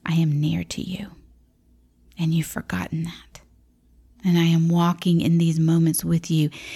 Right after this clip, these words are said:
And my invitation is for you to walk in these moments with me, not be way down the road trying to finagle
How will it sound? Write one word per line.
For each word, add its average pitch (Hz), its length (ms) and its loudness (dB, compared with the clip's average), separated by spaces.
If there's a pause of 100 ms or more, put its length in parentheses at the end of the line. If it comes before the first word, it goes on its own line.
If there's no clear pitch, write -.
(140)
And 180 140 2
my 156 160 0
invitation 175 880 2 (260)
is - 180 -2
for - 120 -4
you 185 440 4
to 214 180 -2
walk 170 360 0
in 170 120 4
these 160 220 2
moments 156 440 0
with - 180 -6
me, 131 300 -4 (680)
not 175 680 0 (520)
be 160 560 -2 (600)
way 175 460 0
down 165 220 2
the 160 80 2
road 156 220 0
trying 160 320 0
to - 180 -4
finagle 160 840 0